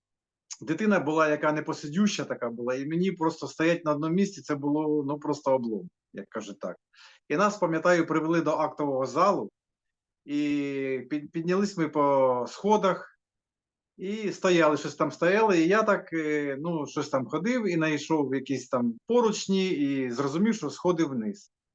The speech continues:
І так зрозумів, що це, значить, по цим сходам ми, напевно, прийшли. Я тоді ще не знав, е, як виглядає школа, і... Тому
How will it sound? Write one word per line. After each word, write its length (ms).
І 160
так 180
зрозумів, 480
що 140
це, 500
значить, 260
по 80
цим 200
сходам 360
ми, 80
напевно, 380
прийшли. 300
Я 120
тоді 200
ще 180
не 120
знав, 420
е, 340
як 280
виглядає 420
школа, 440
і... 520
Тому 440